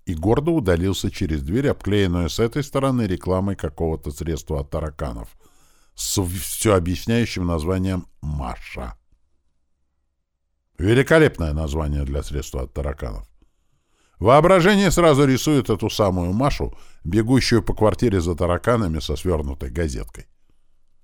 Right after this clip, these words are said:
Выйдя из магазина, я обнаружил, что алкаши куда-то благополучно отчалили. Так что, не считая меня, на улице больше никого не было.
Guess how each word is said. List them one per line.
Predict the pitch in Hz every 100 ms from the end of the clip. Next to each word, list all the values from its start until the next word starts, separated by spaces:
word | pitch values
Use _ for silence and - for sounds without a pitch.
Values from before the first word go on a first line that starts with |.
| _ _ _ _ _ _ _ _ _ _ _ _ _
Выйдя | 60 65 58 64
из | 53
магазина, | 62 57 62 62 85 117
я | 110
обнаружил, | 78 76 76 78 69
что | - 82
алкаши | 69 71 73 - 143
куда-то | 92 80 82 104
благополучно | 92 73 71 73 64 62 - 67
отчалили. | 62 - - - - - - _ _ _ _ _ _ _ _ -
Так | - -
что, | - 73 -
не | 95 107
считая | - 113 - 117 107
меня, | 107 113 156
на | 147 104
улице | 117 135 -
больше | 95 95 90
никого | 90 95 85
не | 82 57
было. | 50 - -